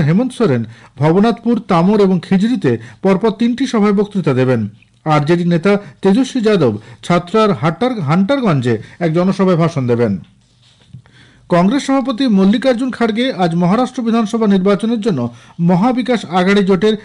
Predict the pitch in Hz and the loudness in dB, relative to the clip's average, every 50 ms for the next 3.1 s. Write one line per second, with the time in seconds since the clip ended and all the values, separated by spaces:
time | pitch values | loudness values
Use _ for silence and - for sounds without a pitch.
0 | - - - 214 196 - - 269 254 247 202 - 170 143 143 123 - - 135 123 | -14 -4 -2 -2 -2 0 0 0 0 0 0 -4 -2 -2 -2 -2 0 -2 -2 0
1 | 120 127 117 101 98 - _ _ _ _ _ - 190 196 196 247 247 254 269 269 | 2 0 0 0 -2 -6 _ _ _ _ _ 0 2 2 2 2 2 0 2 2
2 | 240 214 214 202 - 226 208 214 202 180 151 180 156 - 202 - - 170 160 160 | 2 0 0 0 -2 0 0 0 0 0 -2 -2 -2 -2 -4 -2 0 -2 0 2
3 | 170 202 | 2 0